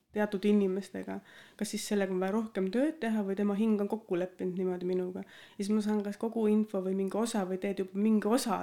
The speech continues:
tööst, et öösel energeetiliselt ära, on ju. Ja, ja siis, kui ta tuleb, sul istub sinna tooli ja hakkab rääkima, "Kuule, mul oli siuke lugu," siis minu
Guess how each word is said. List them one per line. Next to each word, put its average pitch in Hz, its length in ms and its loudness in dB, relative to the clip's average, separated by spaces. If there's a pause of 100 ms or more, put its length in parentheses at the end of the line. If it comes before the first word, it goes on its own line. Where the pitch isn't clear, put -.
tööst, 185 380 -4
et 190 120 -10
öösel 185 360 -6
energeetiliselt 185 840 -6
ära, 185 200 -6
on 185 200 -4
ju. 190 60 -8 (580)
Ja, 185 300 -2
ja 190 60 -4
siis, 196 140 -6
kui 214 120 -6
ta 208 80 -2
tuleb, 208 240 0
sul 208 140 -4
istub 208 180 -4
sinna 202 200 -4
tooli 214 260 2
ja 190 60 -2
hakkab 196 160 -8
rääkima, 202 360 -4
"Kuule, 247 240 -6
mul 254 180 -6
oli 247 80 -4
siuke 240 280 -10
lugu," 233 220 -8 (500)
siis 208 200 -2
minu 247 320 6